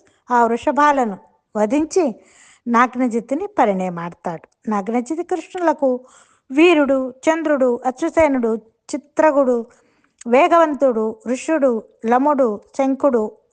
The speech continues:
వత్సుడు, కుంతి అనే పిల్లలు కలిగారు. కాళింది. కాళింది సూర్యుని కూతురు. ఆమె విష్ణుమూర్తి భర్త కావాలని తపస్సు చేసింది. కృష్ణార్జునులు యమునా నదిలో, ఈ కృష్ణార్జునులు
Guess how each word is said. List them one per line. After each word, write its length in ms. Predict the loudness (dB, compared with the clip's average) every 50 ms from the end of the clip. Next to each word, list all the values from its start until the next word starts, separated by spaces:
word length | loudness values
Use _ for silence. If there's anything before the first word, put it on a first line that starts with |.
| -6
వత్సుడు, 640 | -6 -6 -6 _ _ -4 -4 -2 -2 -2 -4 -4 -8 -14 _ _ _ _ _ _ _ _ _ _ _ _ _
కుంతి 380 | 0 2 2 2 0 2 2 4
అనే 220 | 4 4 2 0
పిల్లలు 340 | -4 -4 -6 -6 -4 -4 -6
కలిగారు. 720 | -6 -4 -4 -4 -4 -6 -8 -10 -12 -14 -18 _ _ _ _ _ 0
కాళింది. 540 | 2 4 4 4 2 2 -2 -4 -6 -8 -10 -12 _ _ _ _ _ _ _ _ _ _ _ _ _ -2
కాళింది 540 | 2 4 4 4 4 2 2 2 2 2 2
సూర్యుని 480 | 0 0 -2 -2 -2 -2 -2 -4 -4 -4
కూతురు. 360 | -4 -4 -6 -6 -8 -12 -14 _ -4 -2
ఆమె 240 | 0 2 2 2 0
విష్ణుమూర్తి 580 | 0 -4 -8 -8 -4 -2 -2 -2 -2 -2 -2
భర్త 360 | 0 0 -2 -2 -2 -2 -2
కావాలని 680 | -2 -2 -2 -2 0 2 2 2 2 2 0 -2 -2 -6 _ _ _ _ _ _ _ _ _ 0 2
తపస్సు 360 | 4 4 2 0 0 -4 -8
చేసింది. 560 | -6 -4 -4 -4 -4 -6 -10 -10 -12 -12 -14 _ _ _ _ _ _ _ _ _ _ _ _ -4 -2
కృష్ణార్జునులు 840 | 0 0 -2 -2 -2 2 4 4 4 2 2 2 2 2 2 0 -4 -4 -4 -2
యమునా 300 | -2 0 2 4 4 4
నదిలో, 360 | 2 0 -2 -2 -2 -4 -4 -4 -4
ఈ 120 | -4 -4
కృష్ణార్జునులు 1000 | -2 -4 -6 -8 -8 -4 0 2 2 2 2 0 0 0 2 0 -2 -6 -8 -8